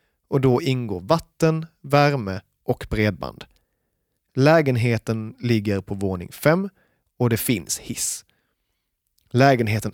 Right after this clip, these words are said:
är möblerad. Hör av dig om du är intresserad. Med vänliga hälsningar, Anders Holm.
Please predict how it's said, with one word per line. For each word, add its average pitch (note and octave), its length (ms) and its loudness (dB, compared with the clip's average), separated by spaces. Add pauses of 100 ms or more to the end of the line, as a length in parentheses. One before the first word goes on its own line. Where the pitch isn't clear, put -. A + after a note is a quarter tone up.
är G#2+ 200 2
möblerad. F2+ 600 -4 (680)
Hör D#3 280 4
av B2+ 180 2
dig A#2 300 0
om A#2+ 220 -4
du G#2+ 120 0
är G#2 100 0
intresserad. G2 680 -6 (640)
Med B2+ 260 2
vänliga G#2 480 0
hälsningar, F2 600 -6 (220)
Anders G#2+ 440 0
Holm. B1+ 260 -6